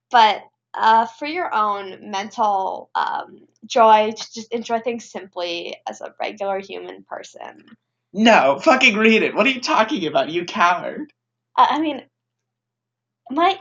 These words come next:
Speaker 1: you know how I am with my interests, where, like, they kind of consume all my processing power.
Speaker 2: Exactly. It did the same thing for me, but it's cool.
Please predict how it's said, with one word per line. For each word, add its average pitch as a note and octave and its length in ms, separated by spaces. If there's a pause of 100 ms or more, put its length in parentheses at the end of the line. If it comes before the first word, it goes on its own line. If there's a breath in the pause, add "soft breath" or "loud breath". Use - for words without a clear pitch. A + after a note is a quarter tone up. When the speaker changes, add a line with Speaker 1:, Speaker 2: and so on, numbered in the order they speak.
(200)
Speaker 1:
you F4+ 220
know A#4 160
how F4 80
I A#3+ 120
am G3 120
with G3 120
my F3 160
interests, F#3+ 500
where, G3 120
like, - 360 (440)
they A#3 100
kind A3 260
of G#3 100
consume G#3+ 420
all D#3+ 140
my E3 140
processing - 540
power. A3+ 440 (180)
Speaker 2:
Exactly. C4+ 680
It B2 100
did B3+ 140
the B3+ 80
same A#3 280
thing A3 180
for A3+ 100
me, C4+ 200
but F3+ 140
it's D#3 180
cool. - 680